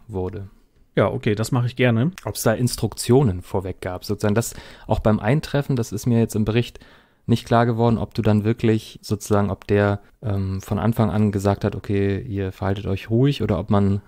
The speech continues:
Speaker 1: so, so einen Bruch hatte zwischen quasi Alltagsunterhaltung und dann hin zur, zum Her-, zur Herstellung der, dieser Atmosphäre auch.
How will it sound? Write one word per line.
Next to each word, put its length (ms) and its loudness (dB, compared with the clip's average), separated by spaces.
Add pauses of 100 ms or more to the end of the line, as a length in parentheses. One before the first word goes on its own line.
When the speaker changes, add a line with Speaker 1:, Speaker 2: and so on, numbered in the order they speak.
(200)
Speaker 1:
so, 340 0
so 160 -2
einen 140 2
Bruch 280 2
hatte 200 0
zwischen 440 0 (400)
quasi 540 0
Alltagsunterhaltung 1400 2
und 280 -4
dann 420 2
hin 280 2
zur, 500 0 (440)
zum 200 -2
Her-, 220 2 (120)
zur 160 -4
Herstellung 440 0
der, 240 -2
dieser 420 -4
Atmosphäre 640 0
auch. 260 -10